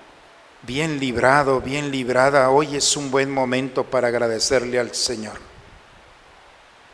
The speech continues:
Y que esta palabra nos ilumine y nos inspire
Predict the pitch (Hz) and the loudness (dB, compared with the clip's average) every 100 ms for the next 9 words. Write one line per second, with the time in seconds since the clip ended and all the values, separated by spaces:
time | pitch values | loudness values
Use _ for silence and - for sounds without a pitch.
0 | - - - - - 123 123 - 135 120 | -20 -20 -20 -8 0 2 2 0 0 4
1 | 120 123 123 117 117 131 - - - - | 6 6 4 2 -2 -8 -14 -18 -20 -20
2 | - - - - - - - - - - | -20 -20 -20 -20 -20 -20 -20 -20 -20 -20
3 | - - 117 - 135 120 120 151 151 147 | -20 -16 -4 -4 -2 -2 0 0 0 0
4 | 135 131 127 - 123 - - 147 151 131 | 0 -2 -2 -2 -2 -4 -2 0 0 0